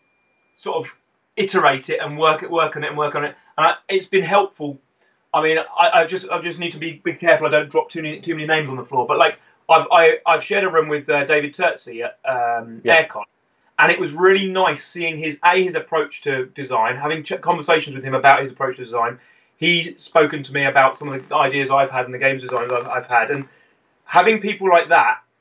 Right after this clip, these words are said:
Speaker 1: has been really helpful. I was lucky enough to have Vit-, uh, Vital Lacer-, Lacerda play
Speaker 2: Okay.
Speaker 1: tested Strumpy at, um, at GridCon,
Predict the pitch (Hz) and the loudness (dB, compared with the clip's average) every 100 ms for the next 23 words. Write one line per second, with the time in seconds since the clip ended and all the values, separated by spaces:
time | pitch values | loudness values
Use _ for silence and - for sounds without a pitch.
0 | _ 156 156 170 160 160 165 165 170 - | _ -10 -6 -4 -4 -2 -2 2 2 2
1 | - 190 208 147 151 143 165 160 170 156 | -2 -4 0 2 0 2 -2 -2 -4 -4
2 | 151 - 143 147 139 - 147 147 160 160 | -4 -4 2 2 2 -4 _ -10 -6 -2
3 | 147 143 139 147 151 151 160 170 160 147 | 2 2 0 -2 0 2 4 2 2 -4
4 | 185 123 - - _ _ - 156 147 143 | 2 2 2 -6 _ _ 2 2 2 -4
5 | 139 139 151 143 143 143 135 _ _ _ | -6 -6 -4 -4 -6 -8 -8 _ _ _
6 | - 139 - - 147 135 135 131 127 _ | 2 2 0 -4 0 0 -2 -6 -16 _
7 | _ _ _ _ - 139 175 170 - 113 | _ _ _ _ -12 -4 -2 -2 -2 -4
8 | 98 | -4